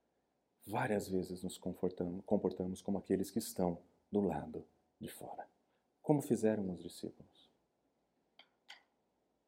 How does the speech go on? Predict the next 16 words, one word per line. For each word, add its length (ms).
E 100
nesse 400
cenário, 520
a 40
pergunta 480
que 120
nos 160
cabe, 260
então, 220
o 60
que 100
é 80
que 100
nós 220
vamos 240
fazer? 280